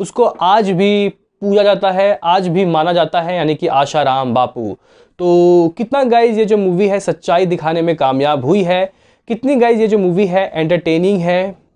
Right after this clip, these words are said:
करेंगे आज के इस वीडियो में हम लोग बात। उससे पहले आपसे एक रिक्वेस्ट कि आप हमें सपोर्ट करें, चैनल को सब्सक्राइब करें ताकि आपको ऐसे ही और वीडियो मिलते रहें। तो करते हैं अपने इस वीडियो को शुरू, let's start।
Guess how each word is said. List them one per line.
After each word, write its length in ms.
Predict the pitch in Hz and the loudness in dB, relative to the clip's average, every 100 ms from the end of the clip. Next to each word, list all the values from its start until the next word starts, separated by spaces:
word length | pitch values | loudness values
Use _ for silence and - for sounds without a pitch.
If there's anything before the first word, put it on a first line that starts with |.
| _ _ _ - | _ _ _ -4
करेंगे 280 | 180 220 | 0 2
आज 220 | 208 208 190 | 2 2 2
के 120 | 208 | 0
इस 120 | 180 | 2
वीडियो 260 | 185 185 190 | 2 2 0
में 100 | 175 | 0
हम 100 | 175 | 0
लोग 180 | 170 | 0
बात। 300 | 139 190 220 | 2 2 2
उससे 200 | 165 165 | -2 -4
पहले 220 | 190 190 180 | -2 0 0
आपसे 240 | 175 180 | 0 -2
एक 60 | 160 | -2
रिक्वेस्ट 420 | 147 190 185 - | 0 -4 -4 -2
कि 60 | |
आप 160 | 143 - | -2 -2
हमें 140 | 165 | -4
सपोर्ट 320 | 180 175 190 185 | -2 0 0 0
करें, 260 | 202 247 - _ _ _ | -2 -2 -6 _ _ _
चैनल 260 | - 185 233 | -4 0 0
को 80 | 226 | -2
सब्सक्राइब 360 | 202 180 190 | -4 -2 -2
करें 200 | 185 214 | 0 -2
ताकि 220 | 185 156 160 | -2 0 0
आपको 220 | 143 156 | 0 -2
ऐसे 200 | 147 151 | -2 0
ही 60 | |
और 60 | 139 | -2
वीडियो 220 | 123 143 | 0 0
मिलते 280 | 147 120 117 | 0 -2 -2
रहें। 300 | 117 117 113 | -4 -4 -4
तो 120 | 180 | -2
करते 260 | 185 208 240 | 0 0 2
हैं 80 | 220 | 0
अपने 220 | 156 143 | 0 -2
इस 100 | 123 | -2
वीडियो 220 | 127 127 | 0 0
को 120 | 123 | -2
शुरू, 400 | 113 139 160 156 | -2 0 0 0
let's 640 | 107 113 117 135 - - - | 0 -2 -2 -4 -8 -20 -8
start। 540 | 208 185 170 156 - | -2 0 0 -4 -12